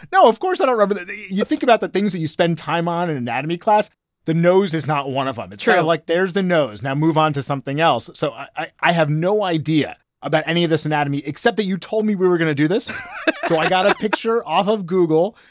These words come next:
Speaker 1: and I looked at it. And the funny thing, Jan, is, like, there's a lot of variation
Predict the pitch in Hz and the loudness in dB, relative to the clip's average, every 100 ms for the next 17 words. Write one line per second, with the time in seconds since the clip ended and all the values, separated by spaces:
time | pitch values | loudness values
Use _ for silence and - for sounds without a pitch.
0 | _ 165 208 214 175 180 - 175 - 320 | _ -2 2 4 2 -4 -4 -4 -4 -4
1 | 277 196 208 202 190 196 - - - 160 | -2 0 -2 -4 -2 -4 -6 -16 -8 -4
2 | 285 311 196 214 220 143 156 190 156 185 | -4 -2 -2 0 -2 0 0 2 0 0
3 | - 139 | -4 -10